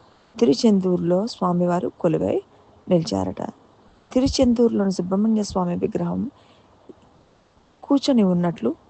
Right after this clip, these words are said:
ఉండడం విశేషం. And నెక్స్ట్ స్వామిమలై. స్వామిమలై అని పిలిచే ఈ క్షేత్రం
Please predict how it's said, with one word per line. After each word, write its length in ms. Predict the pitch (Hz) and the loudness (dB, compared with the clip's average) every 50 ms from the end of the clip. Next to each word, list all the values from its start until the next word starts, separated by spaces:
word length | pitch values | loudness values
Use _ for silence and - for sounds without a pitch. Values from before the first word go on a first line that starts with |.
| _ - | _ -4
ఉండడం 320 | 180 170 165 180 180 247 330 - _ _ _ _ _ _ _ _ _ _ - 190 | -2 -2 -2 -2 -2 -6 -8 -8 _ _ _ _ _ _ _ _ _ _ -6 -4
విశేషం. 600 | 190 170 - - 180 165 160 - - - 320 349 _ _ _ - - | -4 -4 -2 -2 -2 -2 -2 -4 -8 -8 -10 -10 _ _ _ -6 -6
And 120 | 262 - - _ _ _ - _ _ _ _ _ _ _ _ _ _ _ _ _ _ _ _ - 240 | -6 -6 -8 _ _ _ -20 _ _ _ _ _ _ _ _ _ _ _ _ _ _ _ _ 0 2
నెక్స్ట్ 340 | 247 233 - - - - 170 196 233 311 - | 2 2 2 0 -4 -4 -2 -2 -2 -6 -8
స్వామిమలై. 800 | - - - 220 196 185 180 190 202 202 202 196 180 180 - 302 _ - _ _ _ _ _ _ - _ _ _ _ _ _ _ _ _ _ - | -12 -6 2 4 4 4 4 4 4 4 4 2 2 0 -2 -6 _ -20 _ _ _ _ _ _ -20 _ _ _ _ _ _ _ _ _ _ -20
స్వామిమలై 720 | - - - 262 262 294 330 339 320 294 269 269 269 269 | -16 -4 -2 0 0 2 0 0 0 2 4 4 4 4
అని 200 | 262 240 226 226 | 4 4 2 2
పిలిచే 340 | 202 - 180 175 - - 220 | 2 2 0 0 2 0 -2
ఈ 220 | - - 214 208 | 0 2 0 0
క్షేత్రం 580 | 185 - - 175 165 - - 202 190 180 196 254 | -2 -2 -2 -2 -2 -2 0 -2 -2 0 -2 -4